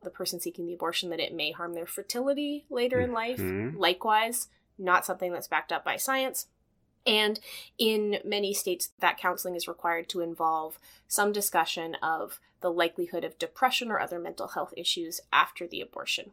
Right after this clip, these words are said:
Speaker 1: which again is
Speaker 2: <laughs>
Speaker 1: not supported by the science.
Speaker 2: Let's not talk about the depression or the isolation or the damaging effects of being made to keep a child for
Speaker 1: Yeah. <laughs>
Speaker 2: eighteen years.
Speaker 1: No,
Speaker 2: Or, you know,
Speaker 1: that's
Speaker 2: the
Speaker 1: fun.
Speaker 2: economic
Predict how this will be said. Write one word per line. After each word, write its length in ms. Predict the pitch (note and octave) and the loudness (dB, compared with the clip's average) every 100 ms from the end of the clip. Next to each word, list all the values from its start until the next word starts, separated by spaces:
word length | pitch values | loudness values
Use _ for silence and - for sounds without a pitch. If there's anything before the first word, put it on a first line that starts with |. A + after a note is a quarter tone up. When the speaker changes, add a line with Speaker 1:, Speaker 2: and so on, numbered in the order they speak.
| _ | _
Speaker 1:
which 140 | - | -4
again 460 | F#3+ - D#3+ D#3 D#3+ - - | -2 2 4 2 -4 -18 -2
is 140 | F3+ F3+ | -2 0
Speaker 2:
<laughs> 80 | F3+ | -4
Speaker 1:
not 300 | E3+ D#3+ - | -2 0 -2
supported 600 | - - - - E3 D#3+ - | -2 -2 -2 -2 -4 -4 -8
by 160 | - - | -4 -2
the 80 | - | -2
science. 560 | - - - - - - D#4 D#4 C#4+ A3 - | -4 -2 -2 -4 -8 -4 4 4 4 0 0
Speaker 2:
Let's 460 | D3+ C#3+ D#3 - A#2 | 2 4 4 0 2
not 340 | G2+ F#2 A2+ | 4 4 4
talk 240 | F#2 E2 | 2 2
about 360 | A2 F#2 F2 E2+ | 2 2 0 -2
the 560 | A#2+ F#2+ E2+ E2+ F2 D#2+ G#2 | -2 0 2 2 0 -2 0
depression 560 | G2+ F2 F2 - G2+ | 0 2 2 2 2
or 40 | F2+ | 2
the 160 | F2 | 2
isolation 600 | F#2+ F2+ - E2 E2 F#2 | 2 0 0 0 0 0
or 100 | E2+ | -2
the 120 | F2+ F2 | -2 -2
damaging 460 | F2 D#2+ F2 E2 | -2 -2 -2 -2
effects 360 | E2 - F2 - | -2 0 0 0
of 140 | F2 | 0
being 300 | E2 E2 E2+ | 2 2 2
made 240 | E2 F2 D#2+ | 2 2 2
to 80 | E2+ | -2
keep 400 | - - G#2 G#2 | -4 0 0 0
a 180 | E2+ D#2+ | -2 -2
child 840 | - - - F#2 G#2+ F#2 D#2+ D#2+ E2+ - - | -2 -2 0 2 4 2 2 0 0 -2 -2
for 220 | G#2+ F2+ E2 | 0 2 8
Speaker 1:
Yeah. 320 | - D#2+ E2 - | 10 10 6 2
<laughs> 160 | - - | 0 2
Speaker 2:
eighteen 560 | A2 A2+ - A2 G2 F#2+ | 0 0 2 4 4 4
years. 520 | A2 C#3+ G#2 E2 D#2+ - - | 4 6 4 2 0 -2 6
Speaker 1:
No, 120 | C#4 | 8
Speaker 2:
Or, 20 | A#3 | 10
you 40 | |
know, 120 | B3+ - | 10 10
Speaker 1:
that's 120 | B2 | 8
Speaker 2:
the 60 | |
Speaker 1:
fun. 200 | G#3 A#3+ | 8 10
Speaker 2:
economic 760 | G#3+ G#2 F2+ G2 F#2+ F#2+ - | 8 6 4 4 4 2 0